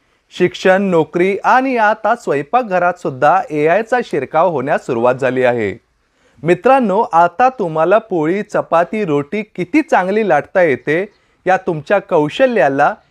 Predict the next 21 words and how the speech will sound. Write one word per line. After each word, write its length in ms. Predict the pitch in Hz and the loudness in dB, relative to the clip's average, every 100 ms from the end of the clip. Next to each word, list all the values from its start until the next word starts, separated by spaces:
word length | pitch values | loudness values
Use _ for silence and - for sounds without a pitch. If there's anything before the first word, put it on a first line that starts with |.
| _ - | _ -6
एआय 380 | 160 175 233 233 | -2 2 2 0
गुण 240 | 175 165 | -4 -4
देणार 280 | 143 135 135 | -4 0 0
आहे. 320 | 127 117 101 - _ _ _ _ _ _ - | 0 -4 -8 -12 _ _ _ _ _ _ -2
अनेकदा 440 | 170 220 269 262 - | 0 2 2 2 2
तरुणांनी 680 | 208 220 220 196 180 170 196 | 0 0 0 0 -2 -6 -8
किंवा 440 | 233 _ - 269 247 | -12 _ -2 -2 0
तरुणींनी 440 | 196 226 220 175 226 | 0 0 0 -2 -2
त्याची 360 | 202 160 - 220 | 0 0 0 0
आई 200 | 180 214 | 2 -2
किंवा 260 | 226 226 | -4 -2
होणारी 440 | 208 160 160 202 226 | 0 -2 -2 -2 -2
सासू 360 | 170 147 214 | -2 -2 -4
पोळ्या 520 | 214 190 160 180 240 240 _ 139 151 - 135 | -4 0 2 4 2 -2 _ -20 -20 -12 0
गोल 220 | 214 262 | 2 2
लाटता 500 | 226 165 - 196 208 | 2 0 0 -2 0
यायला 320 | 170 185 233 | 0 0 0
पाहिजेत 440 | 233 160 131 170 208 _ _ | -2 -2 -2 -4 -6 _ _
असे 240 | 143 160 240 | -6 0 2
आवर्जून 580 | 208 160 160 170 196 208 | 4 4 2 0 -2 -6
सांगते 640 | 175 127 107 107 92 | -6 -6 -8 -12 -14